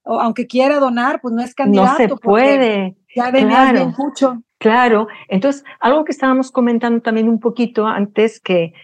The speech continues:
Speaker 2: que México sí se puede, puede decir que es de los países top ten en el mundo en cuanto a donación de vivo,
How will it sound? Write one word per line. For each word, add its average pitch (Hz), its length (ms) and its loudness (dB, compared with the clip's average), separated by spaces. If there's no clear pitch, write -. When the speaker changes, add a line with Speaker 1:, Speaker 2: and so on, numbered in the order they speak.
Speaker 2:
que 208 120 4
México 285 540 0
sí 262 180 -6
se 254 120 -2
puede, 247 440 2
puede 220 260 2
decir 214 380 -2
que 220 80 -2
es 208 60 -2
de 226 60 2
los 208 200 -6
países 190 640 -4
top 214 240 -2
ten 196 180 2
en 180 140 0
el 170 100 -2
mundo 208 560 0
en 180 140 -4
cuanto 165 320 -4
a 170 40 -2
donación 165 640 -2
de 190 100 2
vivo, 170 380 2